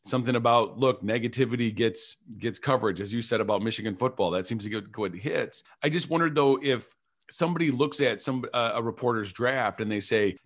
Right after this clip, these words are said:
"You know, I, I'm seeing this a little bit differently than you're covering it. Maybe we need to, to shift around the wording or the language to, to, or the tone of the article," if that makes sense.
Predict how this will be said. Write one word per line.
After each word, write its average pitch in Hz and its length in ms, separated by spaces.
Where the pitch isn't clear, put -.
"You 147 140
know, 190 260
I, 147 240
I'm 139 180
seeing 180 300
this 165 160
a 143 40
little 147 180
bit 131 160
differently 135 400
than 113 180
you're 117 240
covering 117 440
it. 101 120
Maybe 113 220
we 113 180
need 110 280
to, 101 420
to - 180
shift - 380
around 117 280
the 104 60
wording 107 480
or 95 80
the 90 100
language 98 600
to, - 160
to, 95 240
or 110 100
the 104 120
tone 131 440
of 95 80
the 87 120
article," 82 360
if - 60
that 78 180
makes 64 240
sense. - 300